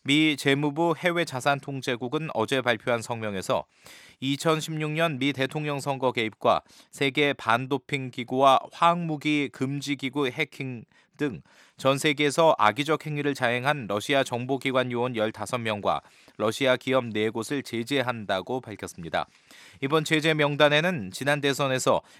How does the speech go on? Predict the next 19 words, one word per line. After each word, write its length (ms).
민주당 440
관계자들을 640
해킹하고 680
미 360
선거를 520
방해하기 520
위한 180
목적으로 600
소셜미디어 840
등을 220
통해 340
사회적 440
불화를 440
조성하는 760
활동을 600
한 200
정보요원들이 1040
포함됐습니다. 840
또 340